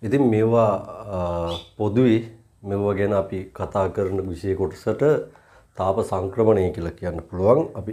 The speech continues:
ඒ තාප සංක්‍රමණ අවස්ථාවන්, ම්, ප්‍රධාන කොටස් තුනකට වර්ගීකරණය කරනවා. එකක් තමයි සන්නයනය.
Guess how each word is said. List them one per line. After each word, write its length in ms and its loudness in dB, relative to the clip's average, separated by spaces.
ඒ 180 -4
තාප 320 0
සංක්‍රමණ 500 -2
අවස්ථාවන්, 800 0
ම්, 280 -6
ප්‍රධාන 380 2
කොටස් 340 -4
තුනකට 380 0
වර්ගීකරණය 800 -2
කරනවා. 420 -4
එකක් 160 -6
තමයි 320 -4
සන්නයනය. 840 -2